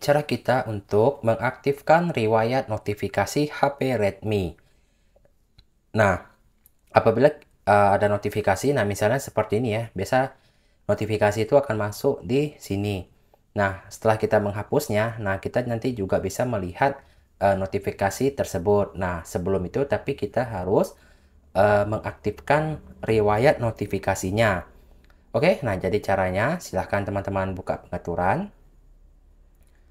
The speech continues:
Kemudian di sini teman-teman pergi ke bagian notifikasi.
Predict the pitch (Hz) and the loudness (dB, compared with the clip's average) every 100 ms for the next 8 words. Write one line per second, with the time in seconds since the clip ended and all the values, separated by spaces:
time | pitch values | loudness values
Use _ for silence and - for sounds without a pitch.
0 | _ _ _ _ - 170 185 175 180 165 | _ _ _ _ 4 6 8 6 4 2
1 | 143 151 147 131 117 120 131 131 107 113 | 2 2 2 2 0 0 0 0 -4 -4
2 | 117 - 95 92 85 113 135 139 127 95 | -6 -4 0 0 2 2 2 -2 -2 -6
3 | - 82 95 98 123 104 82 | -4 -4 -2 0 0 -2 -4